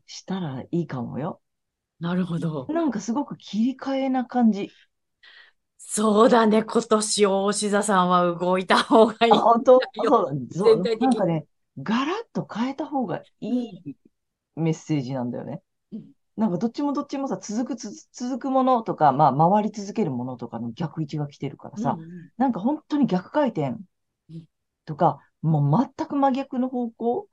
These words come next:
Speaker 1: に、なんかちょっと進んでみると、本当いい感じがする。
Speaker 2: うん。うん。
Speaker 1: うん。なんかちょっと、なんつったらいいのかな。あのー、限界って言うと嫌な言い方かもしれないけど、もうそこから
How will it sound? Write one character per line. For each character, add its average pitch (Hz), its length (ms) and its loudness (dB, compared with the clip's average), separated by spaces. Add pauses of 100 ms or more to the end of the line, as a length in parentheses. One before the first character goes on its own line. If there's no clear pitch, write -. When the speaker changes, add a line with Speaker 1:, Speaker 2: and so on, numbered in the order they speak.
(640)
Speaker 1:
に、 269 280 0 (160)
な 247 120 0
ん 233 40 -2
か 156 100 -4
ち 175 100 -12
ょ - 20 -12
っ - 20 -20
と 143 240 -10 (140)
進 196 380 -6
ん 214 60 4
で 220 120 2
み 220 140 4
る 175 120 -2
と、 131 300 -8 (240)
本 254 160 -4
当 240 160 -8
い 226 100 -10
い 220 260 -6
感 190 260 0
じ 160 100 -4
が 165 100 -4
す - 180 -10
る。 139 200 -8 (300)
Speaker 2:
う 208 60 -10
ん。 147 160 -12 (300)
う 226 60 2
ん。 - 20 6
Speaker 1:
う 190 40 4
ん。 156 160 -4
な 247 120 -4
ん - 20 -8
か 233 100 -4
ち 226 80 -12
ょ - 20 -16
っ - 20 -16
と、 143 220 -4
な 180 160 -2
ん 247 40 0
つ - 120 -16
っ - 20 -20
た 165 120 -2
ら 131 60 -4
い - 20 -2
い 120 40 -2
の 113 60 -6
か 104 80 -6
な。 - 160 -8 (240)
あ 139 160 -2
の 127 200 -6 (1080)
ー、 - 60 -8
限 196 260 2
界 466 200 2
っ - 20 -4
て 440 40 -14
言 440 100 -4
う - 20 -16
と 175 60 0
嫌 160 160 6
な 170 200 6
言 147 120 -4
い 143 40 -2
方 143 220 0
か 165 140 2
も 127 100 -2
し 135 160 -12
れ 131 140 -4
な 143 100 0
い 135 80 -6
け 117 100 -8
ど、 160 200 0
も 240 160 -2
う 226 40 -4
そ 185 160 -6
こ 359 140 -6
か 359 140 0
ら 339 300 2